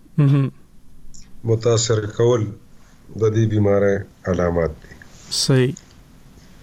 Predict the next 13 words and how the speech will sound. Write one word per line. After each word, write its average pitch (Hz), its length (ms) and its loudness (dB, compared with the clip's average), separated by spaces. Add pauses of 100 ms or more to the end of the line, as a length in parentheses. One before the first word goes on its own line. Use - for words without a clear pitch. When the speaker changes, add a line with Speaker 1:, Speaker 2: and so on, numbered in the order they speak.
(1600)
Speaker 2:
دا 135 440 2 (840)
نری 123 360 2
نری 123 440 4
دانې 127 440 2
وي 151 220 0
او 113 200 4
دې 139 140 2 (120)
کې 120 240 2 (200)
چې - 100 -4 (160)
کم 135 220 2 (140)
پیپ 170 160 -2 (100)
وي، 117 120 2 (420)
Speaker 1:
مهم. 139 300 4